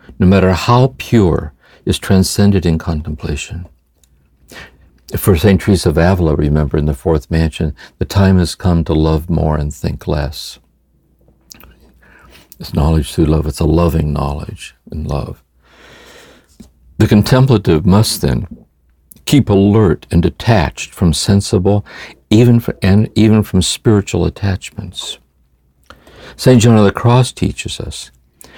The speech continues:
But likewise, if, if I receive an inner illumination, like an influx of deep joy, um, I'm to realize that the influx of deep joy is happening,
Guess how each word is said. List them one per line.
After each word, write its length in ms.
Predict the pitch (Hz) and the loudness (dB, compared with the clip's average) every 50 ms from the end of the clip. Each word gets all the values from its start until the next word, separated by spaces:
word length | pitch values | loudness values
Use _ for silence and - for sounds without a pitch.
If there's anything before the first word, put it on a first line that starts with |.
| - - _ | -20 -6 _
But 180 | - 104 - 107 | 0 0 2 2
likewise, 580 | 90 95 101 120 143 - - 87 - - - - - - - - - - - _ - | 2 4 4 4 2 2 2 0 0 0 -2 -6 -16 -20 -20 -20 -20 -20 -8 _ -2
if, 120 | 95 80 - | -2 0 0
if 240 | - - 92 - | 0 0 0 2
I 160 | 117 110 123 151 | 2 2 4 4
receive 680 | 160 160 131 - - - - - - 113 104 95 85 | 4 4 2 2 -2 -6 -4 0 2 2 2 2 2
an 120 | 90 87 - | 0 -2 -2
inner 300 | - 95 110 110 113 107 | 0 2 2 4 4 2
illumination, 920 | 95 90 92 92 85 87 90 82 78 78 80 76 - - - 82 78 82 - _ _ _ _ - - | 2 2 2 2 2 2 2 2 2 2 0 0 -2 -6 -10 -12 -12 -12 -14 _ _ _ _ -8 -6
like 160 | - - - | -4 -4 -4
an 120 | - - | -4 -6
influx 640 | - 190 175 202 202 - - - 101 87 - - - | -2 0 2 2 2 2 0 -2 -2 -2 -2 -4 -6
of 180 | 76 76 85 | -8 -6 -4
deep 160 | - 85 82 - - - | -2 -2 -2 -4 -6 -14
joy, 500 | - - - 85 76 73 - - 78 73 - _ _ _ _ _ _ _ _ - - _ _ - - - - _ _ _ _ _ - - - - - - - _ _ - | -12 -6 -4 -2 -2 -2 -4 -6 -10 -12 -16 _ _ _ _ _ _ _ _ -20 -20 _ _ -20 -20 -20 -20 _ _ _ _ _ -20 -20 -20 -20 -20 -20 -20 _ _ -4
um, 340 | 90 87 85 80 78 73 69 - - - - - | -2 0 2 2 0 -2 -4 -8 -14 -8 -2 0
I'm 120 | 98 90 85 | 0 2 4
to 80 | 98 | 4
realize 520 | 87 85 95 110 123 120 117 117 113 107 - | 4 4 6 6 6 4 4 4 4 2 2
that 140 | 98 87 - | 0 -2 -2
the 120 | - 90 | 0 2
influx 480 | 92 107 110 - - 117 107 98 - - | 2 2 2 2 2 0 0 0 0 0
of 160 | 87 82 78 | -2 0 0
deep 220 | - 90 87 - - | 0 -2 -2 -2 -4
joy 240 | - - 85 82 80 | -2 0 0 2 2
is 200 | 80 76 - - | 0 -2 -4 -4
happening, 560 | - 92 85 - - 80 - 82 73 69 | -4 -4 -4 -4 -6 -8 -10 -10 -12 -12